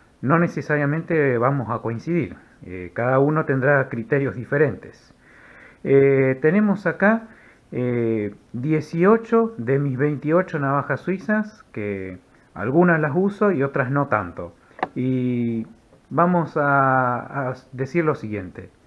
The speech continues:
Si la navaja tiene filo, las herramientas de corte tienen filo, sus herramientas están en buenas condiciones y funciona todo bien, yo no veo por qué no se puede usar. Eh, cualquier navaja, desde mi punto de vista, se puede usar.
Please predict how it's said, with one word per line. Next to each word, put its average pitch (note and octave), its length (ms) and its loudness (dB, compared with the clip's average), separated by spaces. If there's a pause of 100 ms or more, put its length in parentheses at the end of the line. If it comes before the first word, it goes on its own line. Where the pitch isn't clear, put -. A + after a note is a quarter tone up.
(680)
Si - 240 -2
la F3 140 6
navaja F3 600 2 (180)
tiene D#3+ 520 0
filo, F#2+ 580 -6 (180)
las B2+ 200 -2
herramientas E3+ 420 2
de - 60 -6
corte G#2 320 -2
tienen D#3+ 340 0
filo, F#2+ 440 -6 (400)
sus - 220 -8
herramientas D3 520 2
están D#3 180 -2
en C3+ 220 0
buenas F3 240 4
condiciones G2+ 920 -8 (280)
y - 80 -12
funciona B2 600 -2
todo D3+ 280 6
bien, G#3+ 420 2 (480)
yo A3 160 2
no F3+ 140 4
veo E3 260 4
por C3 240 0
qué E3 180 -2
no C3 120 -2
se - 120 -8
puede C#3 280 2
usar. C3+ 460 0 (380)
Eh, A2+ 240 -4
cualquier D3+ 400 4
navaja, C#3+ 520 2
desde A#2 280 -4
mi C3+ 140 0
punto E3 300 -2
de D3+ 60 2
vista, G3+ 240 0
se - 140 -6
puede C3+ 220 0
usar. A2 320 -6